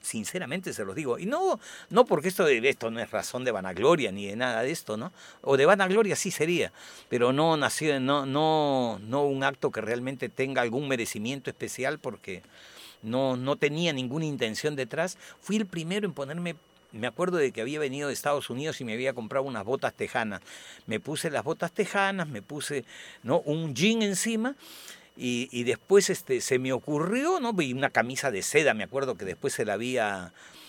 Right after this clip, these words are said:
a este cantante de los, de, de los Bee Gees o de los hermanos Gibb,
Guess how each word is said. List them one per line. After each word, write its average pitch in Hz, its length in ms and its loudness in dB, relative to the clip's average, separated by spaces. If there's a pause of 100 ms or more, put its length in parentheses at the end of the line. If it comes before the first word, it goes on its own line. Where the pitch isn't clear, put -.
(140)
a 101 160 -2
este 107 520 -4
cantante 107 720 -6
de 92 100 -4
los, 87 360 -8
de, 85 1000 -8 (320)
de 90 180 -6
los 85 380 -8 (320)
Bee 110 180 -8
Gees 135 380 -8
o 98 160 -4
de 90 80 -6
los 90 240 -12
hermanos 107 400 -6
Gibb, 143 260 -4